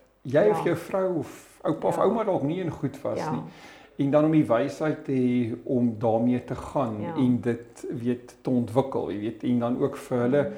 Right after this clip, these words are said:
Speaker 1: geleentheid te gee om hulle drome na te
Speaker 2: Mm.
Speaker 1: jaag, weet, en dit nie noodwendig te forceer in 'n bepaalde rigting,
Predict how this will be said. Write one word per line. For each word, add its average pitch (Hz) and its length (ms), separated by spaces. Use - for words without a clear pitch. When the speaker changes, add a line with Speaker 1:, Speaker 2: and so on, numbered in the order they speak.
Speaker 1:
geleentheid 143 580
te - 80
gee 127 380
om 123 220
hulle 135 240
drome 117 400
na 101 320
te 95 100
Speaker 2:
Mm. 92 60
Speaker 1:
jaag, - 420
weet, - 180
en 120 100
dit 123 160
nie 151 100
noodwendig 120 500
te 131 100
forceer 131 560
in 120 120
'n 107 80
bepaalde 117 500
rigting, - 440